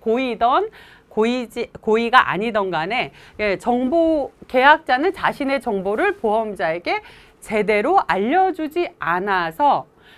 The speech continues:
정보의 비대칭이 발생하면 계약 체결 전에, 전이면 역선택이죠. 전에, 우리 그 전이면 역선택이고 후면, 계약 체결 후면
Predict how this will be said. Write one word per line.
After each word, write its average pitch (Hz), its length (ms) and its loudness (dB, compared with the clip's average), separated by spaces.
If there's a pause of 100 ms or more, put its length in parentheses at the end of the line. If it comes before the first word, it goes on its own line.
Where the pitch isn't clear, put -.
(160)
정보의 370 680 2
비대칭이 247 720 -4
발생하면 240 1040 0 (340)
계약 262 400 0
체결 440 460 0
전에, 220 460 -2 (540)
전이면 285 800 0 (220)
역선택이죠. 185 800 -2 (720)
전에, 180 440 -2
우리 220 260 -6
그 190 200 -4 (280)
전이면 240 680 2
역선택이고 175 840 -6 (440)
후면, 415 420 4 (360)
계약 269 400 4
체결 320 400 0
후면 320 420 0